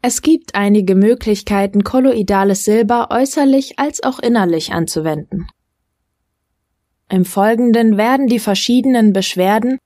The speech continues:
bei denen das kolloidale Silber Linderung verschaffen kann, die Arten der Anwendung und auch die am besten geeigneten Konzentrationen der jeweiligen Anwendung näher erläutert.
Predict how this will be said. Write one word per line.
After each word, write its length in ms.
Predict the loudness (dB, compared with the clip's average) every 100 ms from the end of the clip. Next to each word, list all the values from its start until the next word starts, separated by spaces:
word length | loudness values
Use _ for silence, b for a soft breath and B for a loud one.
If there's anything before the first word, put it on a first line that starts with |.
| -2
bei 140 | 0
denen 380 | 2 2 2 0
das 180 | 0 -2
kolloidale 760 | -2 0 2 0 0 0 2 0
Silber 420 | 2 2 2 2
Linderung 540 | 2 2 0 0 0 0
verschaffen 520 | -2 -2 -2 0 -2
kann, 340 | 0 -2 -4 _ _ _ -4
die 200 | -2 -2
Arten 440 | -2 -2 -2 -2 0
der 200 | 2 0
Anwendung 680 | 0 0 0 0 0 -2 -8 -4
und 280 | -2 -2 -2
auch 260 | -2 -2
die 200 | -2 0
am 140 | 2 2
besten 480 | 0 -2 -2 0
geeigneten 720 | 0 0 0 -2 -2 -2 0 0
Konzentrationen 1000 | 2 2 2 0 -2 -4 -2 0 2 2
der 140 | 2
jeweiligen 680 | 2 2 2 0 2 0 -2
Anwendung 640 | -2 0 0 2 2 4
näher 240 | 2 0
erläutert. 760 | 0 0 0 -2 -4 -6 -8